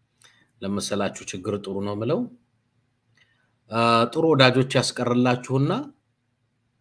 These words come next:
ጥሩ ያልሆኑ ወዳጆች፣ እ፣ ጠርጎላችሁ ይዞላችሁ ይሄዳል እና በጣም ጥሩ ነው። እውነቴን ነው የምነግራችሁ። አንዳንድ ጊዜ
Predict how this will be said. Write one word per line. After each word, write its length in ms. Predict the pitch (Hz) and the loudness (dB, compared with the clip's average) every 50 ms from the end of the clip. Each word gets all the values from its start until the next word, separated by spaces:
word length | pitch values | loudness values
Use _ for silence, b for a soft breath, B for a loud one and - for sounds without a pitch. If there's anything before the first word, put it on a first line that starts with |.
| _ _ _ _ _ _ _ _ _ | _ _ _ _ _ _ _ _ _
ጥሩ 140 | - - 117 | -8 -2 2
ያልሆኑ 280 | 131 123 123 120 117 113 | 2 4 4 4 2 0
ወዳጆች፣ 440 | 110 101 110 110 110 151 180 180 - - - _ _ _ _ _ _ _ _ _ _ _ _ - | 0 -2 -2 -2 0 -2 -2 -4 -6 -12 -18 _ _ _ _ _ _ _ _ _ _ _ _ -12
እ፣ 80 | 101 107 107 101 98 98 95 95 92 92 90 | -10 -8 -6 -6 -6 -6 -6 -6 -8 -8 -10
ጠርጎላችሁ 640 | - - 120 117 98 110 110 107 107 107 98 - - 95 | -6 -2 0 0 2 2 0 0 0 -2 -2 -4 -6 -12
ይዞላችሁ 500 | 90 95 95 92 87 85 80 - - - | -10 -8 -6 -6 -6 -8 -8 -12 -14 -16
ይሄዳል 320 | - 92 - - - - _ _ _ _ _ _ _ _ _ _ _ _ - | -16 -16 -16 -16 -18 -20 _ _ _ _ _ _ _ _ _ _ _ _ -12
እና 140 | 101 107 117 - | -6 -2 0 0
በጣም 240 | 127 139 139 147 127 110 | 0 0 0 0 0 0
ጥሩ 140 | - 87 80 | -2 -6 -12
ነው። 140 | - - - | -14 -10 -4
እውነቴን 340 | 110 123 123 - 120 110 101 | -2 0 0 0 0 -2 -4
ነው 80 | 98 | -4
የምነግራችሁ። 420 | 95 92 87 90 87 90 85 - 120 | -6 -8 -8 -8 -8 -8 -4 -2 -2
አንዳንድ 240 | 127 139 151 165 175 | 0 0 0 -2 -2
ጊዜ 140 | 147 123 | -2 -4